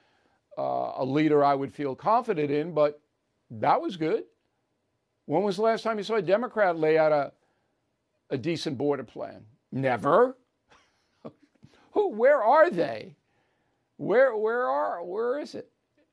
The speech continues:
Joe Biden? Are you kidding me? He's gonna be eighty years old. And he acts ninety.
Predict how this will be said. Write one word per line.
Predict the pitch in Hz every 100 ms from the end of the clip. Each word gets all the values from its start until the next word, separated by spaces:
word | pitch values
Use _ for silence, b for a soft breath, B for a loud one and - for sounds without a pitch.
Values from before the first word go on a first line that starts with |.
| _
Joe | - - 240
Biden? | 254 196 226 302 277
Are |
you | 170 180
kidding | 160 226 277
me? | 285
He's | 311 311
gonna | 294
be | 277
eighty | 277 285
years | 302 294 285
old. | 294 294 320 302 - _ _ _ _ -
And | 190
he | 214
acts | 226 240 -
ninety. | 180 214 262 240 165 -